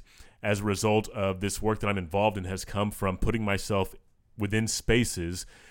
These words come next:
where people are having these conversations that I don't know better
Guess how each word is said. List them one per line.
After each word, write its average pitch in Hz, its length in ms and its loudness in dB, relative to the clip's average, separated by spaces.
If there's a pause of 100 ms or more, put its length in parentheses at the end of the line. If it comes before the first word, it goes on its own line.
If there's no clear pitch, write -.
where 95 120 0
people 147 300 6
are 123 100 6
having 123 380 2
these 107 160 -4
conversations 113 840 -4
that 98 200 0
I 92 160 0
don't 123 240 0
know 104 380 0
better 90 460 -2